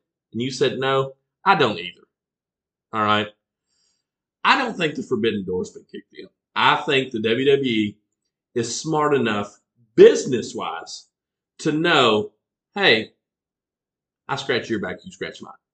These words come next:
kind of thing. They also have reached out to the W W E, or the W W E's reached out to A E W. They have some upcoming filming things that they're doing for the network, and it's gonna have A E W talent on it. So that's one of, I mean, that's all the things that don't get talked about.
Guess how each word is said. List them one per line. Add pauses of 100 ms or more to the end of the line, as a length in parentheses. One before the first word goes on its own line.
kind
of
thing. (760)
They
also
have
reached
out
to
the
W
W
E,
or (460)
the
W
W
E's
reached
out
to
A
E
W. (800)
They
have
some
upcoming (180)
filming (140)
things
that
they're
doing
for
the
network, (480)
and
it's
gonna
have
A
E
W
talent
on
it.
So
that's
one
of,
I
mean, (480)
that's
all
the
things
that
don't
get
talked
about.